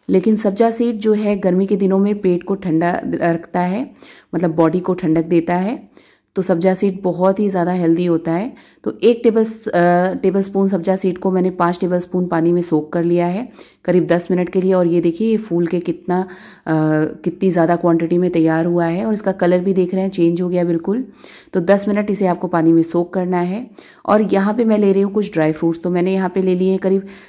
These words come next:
सात से आठ बादाम और सात से आठ काजू। यहाँ पे आप पिस्ता या बाकी ड्राई फ्रूट्स जैसे कि किशमिश वगैरह का भी यूज़ कर सकते हैं। मैंने यहाँ पे सिर्फ बादाम और काजू लिए हैं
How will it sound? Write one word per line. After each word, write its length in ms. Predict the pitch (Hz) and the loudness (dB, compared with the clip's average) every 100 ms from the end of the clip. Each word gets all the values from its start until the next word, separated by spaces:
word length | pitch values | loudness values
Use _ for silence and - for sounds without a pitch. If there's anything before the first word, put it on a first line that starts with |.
| _ | _
सात 380 | - 196 202 208 | 0 2 2 0
से 140 | 214 | 0
आठ 220 | 196 190 | 0 0
बादाम 460 | 170 160 165 175 196 | 0 0 0 0 -2
और 220 | - 190 | -4 -4
सात 400 | 196 180 170 175 | -4 -6 -6 -6
से 140 | - 175 | -4 0
आठ 200 | 170 170 | 0 -2
काजू। 420 | 160 147 147 143 - - _ _ | -4 -4 -4 -6 -10 -20 _ _
यहाँ 240 | 180 190 190 | 0 2 2
पे 80 | 202 | 2
आप 260 | 196 196 - | 2 0 -2
पिस्ता 540 | 185 180 - 196 196 | -4 -2 0 2 4
या 200 | 196 190 180 | 2 2 0
बाकी 280 | 165 156 | -2 -4
ड्राई 180 | 175 175 | -2 -2
फ्रूट्स 340 | 175 180 175 175 | -2 -4 -4 -2
जैसे 220 | 170 170 | -2 -2
कि 160 | 185 | -4
किशमिश 400 | 170 170 170 175 180 | -2 -4 -2 -4 -2
वगैरह 240 | 170 170 | 0 0
का 120 | 170 | 0
भी 100 | 170 | 0
यूज़ 200 | 175 170 | 2 0
कर 120 | 170 165 | -2 -2
सकते 320 | 175 175 170 | -4 -4 -2
हैं। 200 | 175 247 - - - - | -2 -4 -12 -20 -20 -2
मैंने 180 | 208 220 | 2 4
यहाँ 140 | 214 | 2
पे 140 | 208 214 | 0 0
सिर्फ 220 | 220 202 | 0 0
बादाम 420 | 170 156 165 170 | 0 0 2 2
और 100 | 170 | 0
काजू 340 | 170 160 156 190 | 0 -2 0 0
लिए 240 | 180 170 | 2 0
हैं 280 | 165 220 | 0 -4